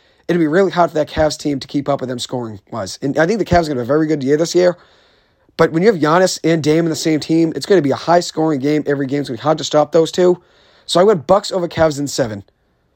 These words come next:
And then in the Eastern Conference semifinals, I have the Celtics over the Bucks in seven. The Western Conference quarterfinals, I like the Nuggets over the Jazz in six, one versus eight seeds there. Then we got the Timberwolves over the Suns in seven.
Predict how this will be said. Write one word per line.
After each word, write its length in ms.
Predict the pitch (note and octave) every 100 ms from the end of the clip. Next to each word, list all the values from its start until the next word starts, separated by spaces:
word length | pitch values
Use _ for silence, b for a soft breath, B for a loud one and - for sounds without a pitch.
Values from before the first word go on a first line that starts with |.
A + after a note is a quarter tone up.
| _ _ -
And 100 | D#3
then 100 | D3+
in 60 |
the 120 | D3
Eastern 200 | F#3+ G3+
Conference 340 | F3 F#3 D#3+ -
semifinals, 680 | F#3 G#3 F#3 G3+ G#3 G3+ -
I 60 | D3+
have 100 | D3
the 60 | C3
Celtics 420 | - F3 F3+ - F3
over 140 | D3+
the 80 | C#3+
Bucks 300 | D3+ D3 -
in 140 | D3 C3
seven. 440 | - C#3+ C#3+ C3+ b b b -
The 80 |
Western 420 | B2+ G#3 G3+ - F3+
Conference 300 | F3+ E3 -
quarterfinals, 640 | E3+ E3 F3+ E3+ E3+ D#3 -
I 80 |
like 180 | D3 C#3+
the 60 | C3
Nuggets 420 | C#3+ E3+ G#3 -
over 180 | F3+ E3
the 80 | C#3+
Jazz 360 | B2 D#3 D#3
in 80 | A#2+
six, 420 | - G3+ G#3+ - b b b
one 200 | B2 D3
versus 180 | C3+ -
eight 180 | D3+ D3
seeds 260 | - C3+ A2+
there. 300 | F3 G#3 G3+ b b b
Then 100 | -
we 60 | D#3
got 80 | C#3+
the 60 |
Timberwolves 460 | A#2+ G3 G#3 G#3+ F#3+
over 160 | F3+ D#3+
the 80 | C#3+
Suns 460 | - E3+ E3+ F3
in 160 | - B2
seven. 480 | - F3 F3+ F3+